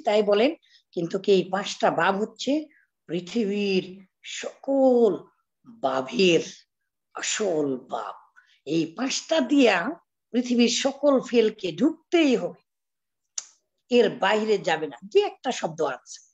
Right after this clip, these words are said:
পরে আমরা দেখবো ইনশাআল্লাহ। তাহলে নাসরা ইয়ানসুরু সুরে সুরে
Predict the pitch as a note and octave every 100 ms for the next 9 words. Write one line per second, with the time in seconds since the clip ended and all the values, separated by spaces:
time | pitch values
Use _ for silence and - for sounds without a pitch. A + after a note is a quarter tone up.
0 | _ - - B3+ D4 B3+ F#3+ E3 D3 C#3
1 | C#3+ C#3 - C#3 - - _ _ - -
2 | D#3 D#3+ G3 G3 B3 A#3+ C4+ C#4 A#3 F#3
3 | G3 G#3 A3 G3+ G#3 _ _ - - B3
4 | B3+ - G#3